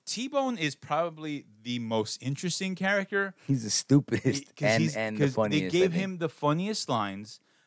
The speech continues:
Speaker 1: They gave him the best beats. But I was also surprised that they gave him the most, like, pervy kind of personality, right? Like, "You know, T-Bone likes to slam that, that fucking,
Speaker 2: Yeah.
Speaker 1: that fish, baby, slamming salmon."
Speaker 2: <laughs>
Speaker 1: <laughs> Or whatever the fuck.
Speaker 2: Yeah.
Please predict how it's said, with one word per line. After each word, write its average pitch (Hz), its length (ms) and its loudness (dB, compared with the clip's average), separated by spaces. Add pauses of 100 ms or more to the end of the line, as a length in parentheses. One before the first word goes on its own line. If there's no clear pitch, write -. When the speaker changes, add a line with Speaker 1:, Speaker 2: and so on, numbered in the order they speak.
(100)
Speaker 1:
They 117 120 0
gave 131 240 0
him 143 140 0
the 131 80 -4
best 120 400 0
beats. 107 360 -8 (320)
But 143 120 0
I 143 100 -2
was 165 160 2
also 196 220 -4
surprised 135 640 -2
that 98 80 -10
they 117 120 0
gave 123 280 -4
him 135 220 -4
the 110 80 -2
most, 107 260 -2
like, 95 160 -4 (120)
pervy 120 600 -2
kind 110 240 -6
of 101 100 -10
personality, 98 760 -4
right? 90 260 -4
Like, 90 300 -4 (340)
"You 123 100 -10
know, 147 140 -2
T-Bone 175 440 -4
likes 175 220 -2
to - 100 -4
slam - 480 -2
that, - 360 -4
that 156 280 -6
fucking, 170 280 -6 (120)
Speaker 2:
Yeah. 113 320 6
Speaker 1:
that - 60 -6
fish, 226 260 -6
baby, 185 280 -12
slamming 190 440 -10
salmon." 180 500 -6 (100)
Speaker 2:
<laughs> 127 120 -2
Speaker 1:
<laughs> 170 800 6
Or - 80 -4
whatever 165 320 -6
the 143 100 -10
fuck. 135 280 -8 (100)
Speaker 2:
Yeah. 107 500 4